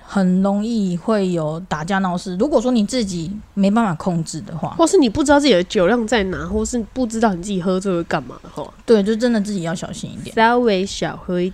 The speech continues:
Speaker 2: 点。
Speaker 1: 所以就是在家里喝最，最安全。
Speaker 2: 所以你觉得常常在电视上面看到说，就是喝酒喝一喝，隔天两个人躺在床上互看。
Speaker 1: “哎呀，你怎么”
Speaker 2: “你怎么在我床上？”
Speaker 1: 哎，我觉得这个，嗯。
Speaker 2: 你觉得有可能吗？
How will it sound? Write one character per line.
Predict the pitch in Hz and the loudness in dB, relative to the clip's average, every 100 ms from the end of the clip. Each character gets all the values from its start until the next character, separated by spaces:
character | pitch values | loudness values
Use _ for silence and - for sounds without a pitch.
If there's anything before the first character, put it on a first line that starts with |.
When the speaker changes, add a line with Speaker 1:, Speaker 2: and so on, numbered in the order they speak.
| - | -8
Speaker 2:
点。 | 160 - - | -16 -16 -20
Speaker 1:
所 | - 247 | -4 0
以 | |
就 | 226 | 2
是 | 233 | 2
在 | 240 | 2
家 | 233 | 2
里 | 202 | 0
喝 | 180 180 180 | 0 0 0
最， | 202 185 - 214 | -2 -4 -4 -4
最 | 185 | -2
安 | 151 165 | -2 -6
全。 | - 196 - | -8 -12 -14
Speaker 2:
所 | - 311 | -6 0
以 | 370 247 202 202 | 2 2 0 -4
你 | 202 190 | -6 -4
觉 | 208 | 0
得 | 240 254 | 0 0
常 | - 214 | -2 -4
常 | 214 | -2
在 | 226 | -2
电 | 233 247 220 | -2 -2 -2
视 | 226 | -2
上 | 214 | -2
面 | 208 196 190 | -2 -4 -4
看 | 185 - 190 | -6 -6 -4
到 | 180 | -4
说， | 180 180 175 175 | -4 -4 -4 -6
就 | 185 | -10
是 | 185 185 175 | -10 -6 -6
喝 | 175 226 233 | -4 -4 -4
酒 | 190 160 | -4 -4
喝 | 185 208 | -2 -2
一 | |
喝， | 208 208 | -2 -4
隔 | 202 180 185 | -4 -2 -2
天 | 226 214 208 | -2 -4 -4
两 | 170 | -6
个 | 165 | -6
人 | 160 170 | -8 -6
躺 | 156 | -6
在 | 170 | -6
床 | 196 175 165 | -4 -6 -6
上 | 170 185 170 - | -4 -4 -4 -2
互 | 240 190 | -2 0
看。 | - 202 165 170 - - - - - - | -2 -4 -4 -12 -18 -20 -20 -20 -18 -6
Speaker 1:
“哎 | 330 | -4
呀， | 311 370 415 359 277 - | -4 -6 -6 -8 -8 -8
你 | 339 | -4
怎 | 320 | 2
么” | |
Speaker 2:
“你 | 349 | 4
怎 | |
么 | 381 | 6
在 | 381 | 6
我 | 349 | 4
床 | 247 285 | 4 0
上？” | 330 523 453 294 - - | 4 4 4 2 -4 -2
Speaker 1:
哎， | 214 | 0
我 | 196 | 2
觉 | 202 | 2
得 | 277 | 2
这 | 285 | 0
个， | 247 180 - 214 | -6 -8 -8 -2
嗯。 | 208 196 190 | 0 0 0
Speaker 2:
你 | 214 | 2
觉 | 190 | 6
得 | 190 | 6
有 | 190 | 6
可 | 190 | 2
能 | 165 147 | 0 -2
吗？ | 151 175 | -8 -14